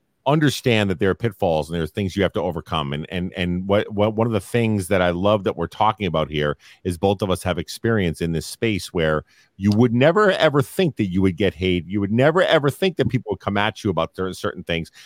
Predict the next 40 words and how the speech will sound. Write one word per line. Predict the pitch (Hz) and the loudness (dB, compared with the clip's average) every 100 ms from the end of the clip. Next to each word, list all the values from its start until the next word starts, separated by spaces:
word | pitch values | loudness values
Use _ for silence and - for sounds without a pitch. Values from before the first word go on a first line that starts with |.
| - _ | -20 _
but | 196 190 - | 2 2 -2
it's | 120 - | -6 -6
part | - 117 117 | 2 2 4
of | 120 | 0
the | |
game. | 120 139 104 71 73 | 0 2 0 -2 -6
It's | 82 | -10
part | - 123 123 | -2 2 4
of | 123 104 | 2 2
where | 110 | 2
we're | 107 113 | 4 0
at | 113 120 | -2 -2
with | 107 82 | -2 -4
it. | 80 - - _ | -4 -10 -20 _
And | 120 113 | 0 0
so | - 131 120 110 95 _ _ - | 2 4 6 6 2 _ _ -2
my, | 107 104 - | 0 0 -2
I | 113 | 0
guess | 117 - | 0 2
my | 120 | 2
only | 113 104 | 4 2
advice | 90 113 123 - | 2 2 0 -2
for | 104 - | -8 -4
anybody | 139 160 120 104 | -2 2 2 2
that's | 95 95 - | 0 -4 -4
thinking | 156 - 117 | -6 -2 0
about | 95 90 | 0 0
going | 107 107 | 0 0
down | 104 | 0
the | 98 | 0
road, | 104 98 | 2 2
whether | 85 90 | 0 -2
it's | 85 - | -2 -2
nonprofit | 110 113 104 113 110 120 - | 0 0 2 2 2 0 -2
or | 120 123 | 2 2
business | 101 101 - 104 - | 2 0 0 -4 0
or | 113 | 0
whatever, | 110 120 98 | 4 2 2
you're | 85 87 | -2 -4
re-, | 104 | -6